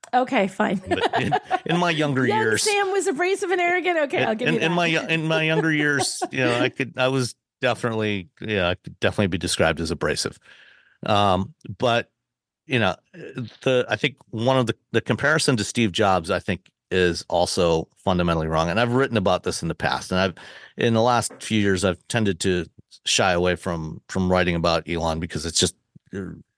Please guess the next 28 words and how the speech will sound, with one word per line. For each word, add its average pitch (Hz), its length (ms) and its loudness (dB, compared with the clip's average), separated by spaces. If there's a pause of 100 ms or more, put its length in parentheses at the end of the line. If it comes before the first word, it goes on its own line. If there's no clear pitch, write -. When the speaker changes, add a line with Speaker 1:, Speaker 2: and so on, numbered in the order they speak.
(140)
Speaker 2:
know, 85 200 0
gets - 320 -2
repetitive. 78 580 -2 (560)
But, 104 540 0 (380)
um, 98 480 2
you 110 80 2
know, 95 180 0
I 101 80 -6
think 135 220 -2 (320)
the 117 100 0
fundamental 135 480 2
difference 101 440 -2
between 95 640 -2 (500)
Jobs 101 600 2
and 87 180 -4
Musk 87 500 0 (600)
is 101 200 0
that 101 300 0
while 110 260 2
both 127 360 0
had 110 200 0 (140)
prickly 110 280 -2
personalities, 78 800 0 (720)
Jobs, 127 480 0
particularly 104 920 0 (220)
in 113 140 2
the 107 80 2
years 107 380 0